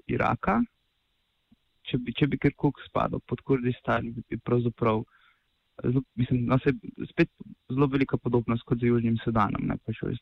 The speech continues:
ogromna, ogromna naravna sredstva in pač v, v tem severni del bi bil pač, m, ne vem, iščem primerjavo, no, ampak mogoče ta severna Italija tega ali pa, m, v glavnem večina,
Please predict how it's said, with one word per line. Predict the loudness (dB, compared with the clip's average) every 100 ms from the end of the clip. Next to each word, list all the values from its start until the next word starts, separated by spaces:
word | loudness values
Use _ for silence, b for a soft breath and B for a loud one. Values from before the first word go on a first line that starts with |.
| -2 -2 -2
ogromna, | -2 2 4 4 4 2
ogromna | 2 2 2 2
naravna | 4 4 4 0
sredstva | 2 0 0 -4 -4 B B B -2
in | 2 2 2
pač | -2 -4
v, | -8 -6
v | -4 -4 0
tem | 0
severni | 2 2 2 0
del | 4 2 2
bi | -4
bil | -6
pač, | -6 -6 -12 B B B B B B B _ _ _ _ _
m, | -12 -4 -2 -2 -6 _ _ _ -20 -12 -2
ne | 2
vem, | 4 4
iščem | 2 0 -4
primerjavo, | 2 4 4 2 0 0
no, | -2
ampak | -2
mogoče | 0 0 0
ta | -4 -2
severna | 0 2 0
Italija | 0 2 2 2 -2 -4
tega | -4 -2
ali | -2
pa, | -2 -6 -6
m, | -4 -4 -4
v | -8 -20 _ 2
glavnem | 4 4
večina, | 2 2 4 6